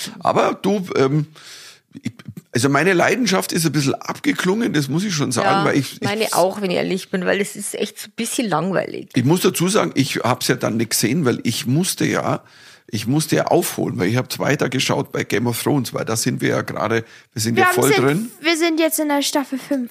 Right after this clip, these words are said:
Speaker 1: Wir, wir sind jetzt, äh, erste Folge Staffel fünf. Und wir haben echt viel
Speaker 2: Ja,
Speaker 1: gebinged.
Speaker 2: sehr gebinged,
Speaker 1: Und ich, und ich
Speaker 2: gebinged-watched.
Speaker 1: hab geguckt, als ich
Speaker 3: Nein,
Speaker 1: auf
Speaker 3: ihr wisst nicht, was Binge-Watching war. Wir haben nicht gebinged. So viel haben wir nicht geguckt. Ich kann mir bestimmt drei von den Staffeln in einer Woche angucken, wenn ich würd, könnte.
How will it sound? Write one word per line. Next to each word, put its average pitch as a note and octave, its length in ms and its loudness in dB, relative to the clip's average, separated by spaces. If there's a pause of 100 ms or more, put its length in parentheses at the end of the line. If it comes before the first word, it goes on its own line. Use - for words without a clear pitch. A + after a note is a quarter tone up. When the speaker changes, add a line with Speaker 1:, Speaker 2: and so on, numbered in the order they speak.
Speaker 1:
Wir, A#2 420 0
wir A2 260 0
sind C3+ 240 0
jetzt, - 360 0
äh, - 200 -4 (160)
erste A#2 320 0
Folge C#3+ 280 -2
Staffel C3 320 -2
fünf. B2+ 380 -2 (380)
Und F#2+ 200 -6
wir A2 60 2
haben F#2+ 120 -2
echt - 280 -8
viel F#3 400 -2
Speaker 2:
Ja, G3+ 160 2
Speaker 1:
gebinged. - 340 0
Speaker 2:
sehr G#3+ 240 0
gebinged, G#3 560 -2 (280)
Speaker 1:
Und - 0 -
ich, G3+ 40 -2
und B2+ 220 2
ich D#3+ 180 2
Speaker 2:
gebinged-watched. D#3 440 0
Speaker 1:
hab D#3+ 180 -2
geguckt, - 380 -2
als - 180 0
ich C4+ 40 2
Speaker 3:
Nein, C4 200 4
Speaker 1:
auf C#4 60 -2
Speaker 3:
ihr D#4 300 0
wisst - 180 -2
nicht, D#4+ 200 0
was C4 240 0
Binge-Watching C4+ 560 -2
war. C4 140 -8
Wir D4+ 80 0
haben G#4+ 160 0
nicht E4 180 -4
gebinged. C4 540 -4 (260)
So - 200 -2
viel A4+ 120 0 (100)
haben E4 120 0
wir D4 80 2
nicht D4 180 -4
geguckt. C4 300 -8
Ich B3+ 140 -10
kann F4 200 0
mir D4+ 120 2
bestimmt D4+ 480 0
drei C#4+ 240 2
von C#4+ 240 -4
den C4+ 160 -2
Staffeln C4 440 -2
in A3+ 60 -2
einer B3+ 240 0
Woche A#3+ 200 -4
angucken, B3+ 400 -6
wenn A#3+ 120 -6
ich A#3+ 160 -8
würd, B3+ 320 -6
könnte. B3 360 -2